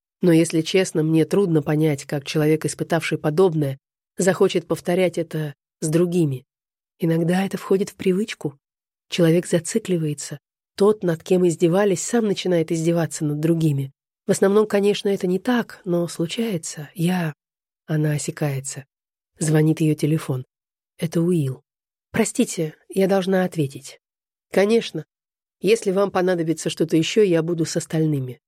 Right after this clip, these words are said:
Ронан собирает свои вещи. «Мне дали строгие указания, так что я знаю, что делать». «Я что-то упустила», бормочет Эллен, когда он уходит. «Кто это был?»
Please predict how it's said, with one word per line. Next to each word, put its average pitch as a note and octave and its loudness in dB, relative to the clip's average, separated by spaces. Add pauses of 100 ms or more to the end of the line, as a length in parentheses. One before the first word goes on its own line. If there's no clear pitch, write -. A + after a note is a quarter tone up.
(420)
Ронан D#3+ 4
собирает D3+ 0
свои D#3 0
вещи. C#3 -4 (320)
«Мне F#3 4
дали F3 2
строгие E3 0
указания, E3 2
так D3 -4
что C#3+ -4
я D3+ 0
знаю, D3+ 0
что - -8
делать». C3 -8 (560)
«Я E3+ -8
что-то F3 -8
упустила», D3+ -6
бормочет C#3+ -6
Эллен, E3+ 0
когда D3 -2
он D3 0
уходит. C#3 -2 (640)
«Кто - 2
это G3+ 2
был?» F3+ 0